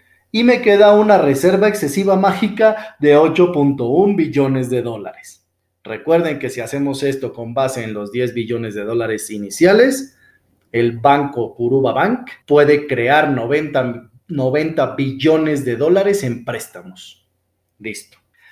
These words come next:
Sigamos. Recordemos que también, eh, el valor del nuevo dinero,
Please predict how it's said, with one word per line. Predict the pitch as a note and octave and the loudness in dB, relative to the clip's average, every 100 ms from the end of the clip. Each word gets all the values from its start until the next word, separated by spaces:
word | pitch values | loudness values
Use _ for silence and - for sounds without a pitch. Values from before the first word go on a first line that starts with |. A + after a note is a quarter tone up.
| _ _ | _ _
Sigamos. | - G3 F#3+ - - - - _ _ _ | -6 0 2 2 -4 -18 -20 _ _ _
Recordemos | F3+ G3+ G3+ A#3 A3 D#4+ F#3+ G3 - - - | -4 -2 2 2 4 2 2 -2 -8 -20 -4
que | D#3 | -2
también, | D#3 D#3 D3+ D#3+ D#3 E3 _ - | 2 4 6 4 2 -4 _ -18
eh, | C3 B2 B2 | -12 -12 -10
el | C3+ | -8
valor | C3+ C#3 E3+ G3 | -6 -4 -4 -4
del | G3 F3+ F3 | -4 0 2
nuevo | F3+ F3 E3 D#3+ | 4 4 2 -2
dinero, | D#3+ E3+ F#3 B2+ B2 G#3 | -2 0 0 0 -4 -8